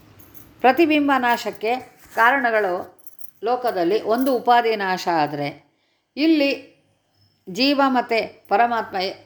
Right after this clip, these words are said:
ಅಲ್ಲಿ ಜೀವ ಪ್ರತಿಬಿಂಬ, ಪರಮಾತ್ಮ ಬಿಂಬ.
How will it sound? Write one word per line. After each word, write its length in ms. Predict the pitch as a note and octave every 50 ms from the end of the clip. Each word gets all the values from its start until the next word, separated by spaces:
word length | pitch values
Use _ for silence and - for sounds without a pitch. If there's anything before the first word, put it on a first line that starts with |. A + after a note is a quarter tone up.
| _ _ _ -
ಅಲ್ಲಿ 480 | G3+ G#3 A#3+ C4 B3+ A#3+ G#3 E3 - - D3+ D#3 D3 - _ _ _ _ _ _ _ _ _ _ _ _ - A#3 A3+ -
ಜೀವ 320 | F3+ G3 C4 C#4+ C#4+ C4 C#4 D4 D4 D4 D4 - - _ _ _ _ _ _ _ _ _ _ _ -
ಪ್ರತಿಬಿಂಬ, 540 | G#3 A3 A3 D4+ C#4+ C4 B3 G#3+ F3 E3 F#3+ A#3 B3+ - - -
ಪರಮಾತ್ಮ 560 | A3 A#3 C4+ C4+ B3+ A3 G#3 G3 - B3 C4+
ಬಿಂಬ. 320 | A3+ A3 A3 G#3+ G3+ F3